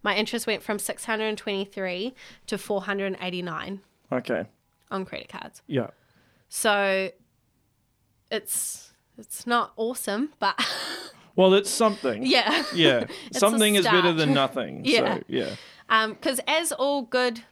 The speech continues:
Speaker 1: business people know, or even not good, but, like, it's common knowledge, to get anywhere financially, you've either gotta increase your income or decrease your expenses.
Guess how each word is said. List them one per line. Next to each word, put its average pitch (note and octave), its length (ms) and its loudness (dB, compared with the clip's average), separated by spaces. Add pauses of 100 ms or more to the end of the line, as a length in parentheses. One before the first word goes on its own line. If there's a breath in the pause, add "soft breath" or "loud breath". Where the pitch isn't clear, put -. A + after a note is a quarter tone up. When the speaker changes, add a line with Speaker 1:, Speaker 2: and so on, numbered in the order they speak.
Speaker 1:
business B3 360 0
people A#3+ 380 0
know, G3 420 0 (140)
or G3 200 -2
even G3+ 240 -2
not F3 160 -4
good, F#3+ 140 -4
but, F#3+ 200 -8
like, E3+ 220 -4
it's - 380 -6 (260)
common G3 260 -6
knowledge, F3+ 340 -2 (560 loud breath)
to A#3 320 0
get A#3 340 -2 (120)
anywhere G#3+ 340 2
financially, G#3+ 680 0
you've G#3 220 -6
either G#3+ 160 -2
gotta G#3+ 260 -2
increase A3+ 380 -2
your - 100 -6
income G3 320 -4
or F3+ 60 -4
decrease F#3 500 -6
your F3+ 100 -6
expenses. - 680 -12